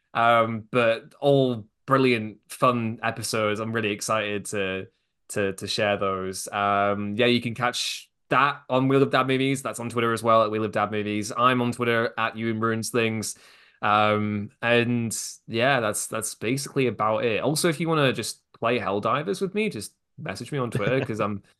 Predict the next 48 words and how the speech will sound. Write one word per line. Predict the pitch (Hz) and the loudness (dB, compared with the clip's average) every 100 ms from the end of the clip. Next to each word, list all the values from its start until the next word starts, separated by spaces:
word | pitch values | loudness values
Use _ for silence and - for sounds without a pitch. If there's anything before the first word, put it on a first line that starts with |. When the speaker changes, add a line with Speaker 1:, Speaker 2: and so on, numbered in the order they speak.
| _ - | _ -6
Speaker 1:
I'm | 110 | 4
doing | 185 | 6
a | 180 | 8
lot | 156 127 | 6 6
of | |
that | 135 135 123 | 4 4 2
recently, | 110 101 107 101 95 | -2 -2 -6 -6 -4
and | 95 | 0
man, | 110 110 | 0 0
that | 107 | 0
game | 104 104 | -2 -2
is | 95 | -4
addictive. | 92 110 101 101 98 | -6 -6 -6 -4 -4
I'm | 104 | -2
actually | 110 110 | -4 -4
gonna | 101 95 | -6 -6
go | 92 - 104 95 90 | -6 -2 -2 -2 -2
Speaker 2:
Did | 123 | 0
Speaker 1:
back | 98 95 95 | 0 -2 -10
on | 92 | -10
and | 90 90 | -8 -10
play | - 98 90 | -8 -6 -6
Helldivers | 87 90 87 87 85 85 - | -4 -6 -4 -6 -6 -8 -8
Speaker 2:
We | |
Speaker 1:
again. | 90 117 131 | 0 4 6
Speaker 2:
gotta | 135 | 6
get | 117 | 6
on. | 117 | 4
That's, | 120 123 - - _ _ _ - | 2 0 -6 -12 _ _ _ 0
that's, | 127 - | 0 2
that's | - 120 - | 4 4 4
my | 117 | 2
plan | - 107 98 | 2 2 2
after | 98 95 | 0 -2
this. | 95 90 | -2 -2
I'm | 95 | -6
playing | 92 98 95 | -2 0 2
with | 92 92 | 0 -2
some | 95 92 80 _ - | 0 -2 -4 _ -8
of | 90 | -2
the | |
guys | 90 92 110 | 2 2 4
in | 120 | 4
the | 104 | 4
A | 117 | 4
four | 117 110 | 4 2
E | |
Discord, | 113 110 - 101 107 | 2 -2 0 0 -2